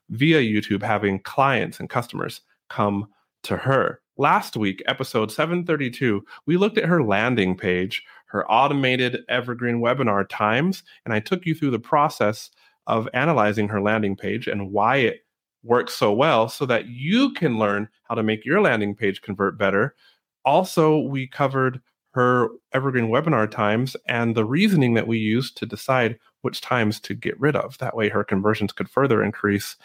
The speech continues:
And, uh, we also looked at her webinar, used Chat G P T on the fly to crunch some numbers and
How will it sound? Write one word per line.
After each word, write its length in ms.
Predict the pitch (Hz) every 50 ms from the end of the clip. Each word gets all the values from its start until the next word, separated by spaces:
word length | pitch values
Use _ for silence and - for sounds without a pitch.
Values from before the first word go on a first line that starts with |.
| - - - - _ _
And, 260 | - 101 101 101 98
uh, 120 | 98 92
we 160 | 92 101 101 101
also 260 | 98 104 - - 101
looked 280 | 101 107 110 - - - -
at 220 | 107 95 - -
her 120 | 110 101
webinar, 540 | 98 104 110 127 127 117 95 92 92 92 95 - _ _ _ _ _ _
used 320 | 104 113 113 110 - -
Chat 300 | - - 139 120 - 117
G 160 | - 113 110
P 160 | 107 - 110
T 200 | - - 143 143
on 160 | 123 104 101 98
the 80 | 92
fly 580 | - - - - 143 165 196 196 165 123 113 110
to 120 | - 127
crunch 400 | - - - 131 120 117 98 -
some 180 | - 107 101 98
numbers 540 | 107 127 151 135 104 95 95 95 - - - _ - - - - - - _ _ _ _ _
and 400 | 113 110 107 104 104 101 95